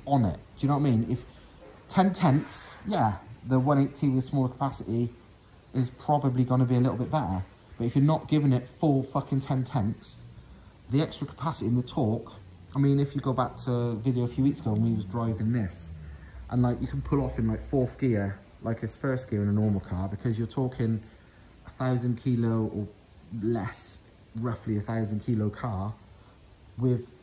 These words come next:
big, a big engine and big torque. So it's the en-, it's the enjoyment factor. And again, it's not so stressed. You wouldn't, if you didn't want to,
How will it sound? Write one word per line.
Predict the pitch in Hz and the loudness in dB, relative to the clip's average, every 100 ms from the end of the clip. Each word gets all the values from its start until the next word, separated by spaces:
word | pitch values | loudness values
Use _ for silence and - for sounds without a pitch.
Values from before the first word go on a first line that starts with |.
| - - - - | -20 -20 -20 0
big, | 135 123 - - - - | 2 2 -2 -18 -16 -6
a | 113 | 0
big | 127 123 | 2 4
engine | 127 123 104 | 6 4 4
and | 110 110 | 2 2
big | 127 - | 0 -2
torque. | - 135 - | -4 -4 -4
So | - - 117 113 - - - - - - - - - - - - | -10 -2 0 0 -2 -14 -20 -20 -20 -20 -20 -20 -20 -20 -20 -10
it's | 127 - | -8 -4
the | 147 | 2
en-, | 143 131 | 2 2
it's | - 139 - | -2 -6 -6
the | 127 131 139 | -8 -6 -2
enjoyment | 139 185 165 - | 0 2 0 0
factor. | 110 78 101 | -4 -4 0
And | 131 | 0
again, | 131 170 | 2 0
it's | 123 - | 0 0
not | 127 | -4
so | - | -4
stressed. | 127 - 170 120 - | -8 -4 -4 -4 -2
You | 131 | 0
wouldn't, | 147 139 - - - | 2 0 -4 -14 -12
if | - 139 | -6 -2
you | |
didn't | 143 139 | -2 0
want | 110 151 - | 0 -2 -4
to, | 98 101 | -2 -2